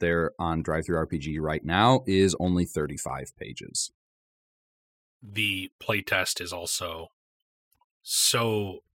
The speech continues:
Speaker 2: well done. I wanted to bring that up first and foremost because I look at a lot of games, but I was able to just, like, be like, "Okay, these are the core mechanics that I need to use."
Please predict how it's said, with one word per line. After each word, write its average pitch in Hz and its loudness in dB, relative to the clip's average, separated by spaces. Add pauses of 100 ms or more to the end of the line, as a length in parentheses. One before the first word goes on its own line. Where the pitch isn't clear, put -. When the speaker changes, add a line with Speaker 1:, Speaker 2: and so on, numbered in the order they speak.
Speaker 2:
well 92 -6
done. 78 -8 (840)
I 123 8
wanted 131 8
to 117 -4
bring 117 6
that 104 2
up 101 -2 (200)
first - -4
and - -14
foremost 90 -6
because 85 -8 (1200)
I 135 12
look 156 8
at 127 10
a 110 6
lot 107 2
of 92 -2
games, 85 -4
but 90 -2 (260)
I 113 6
was 120 4
able 127 4
to 110 -2
just, 107 0
like, 95 0 (160)
be 104 -6
like, 92 -2 (120)
"Okay, 101 4
these 110 0
are 104 0
the 87 -10 (320)
core 113 2
mechanics 98 0
that 87 -4
I 98 2
need 85 -8
to 85 -10
use." 80 -10